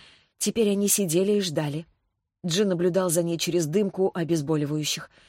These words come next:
Она расхаживала по тесной палате, вся на нервах. Она даже не подняла глаз, когда вошёл другой врач.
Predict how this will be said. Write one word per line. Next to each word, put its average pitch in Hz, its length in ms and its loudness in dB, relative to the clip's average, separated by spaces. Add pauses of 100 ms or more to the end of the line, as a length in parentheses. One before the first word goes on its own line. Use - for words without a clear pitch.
(140)
Она 208 180 0
расхаживала 175 640 0
по 151 140 -4
тесной 165 340 -2
палате, 156 540 -2 (240)
вся 180 240 2
на 165 120 0
нервах. 151 480 -4 (440)
Она 175 200 2
даже 165 280 2
не 170 100 -2
подняла 165 420 2
глаз, 170 300 0
когда 147 260 -4
вошёл 156 280 0
другой 160 380 2
врач. 156 380 -4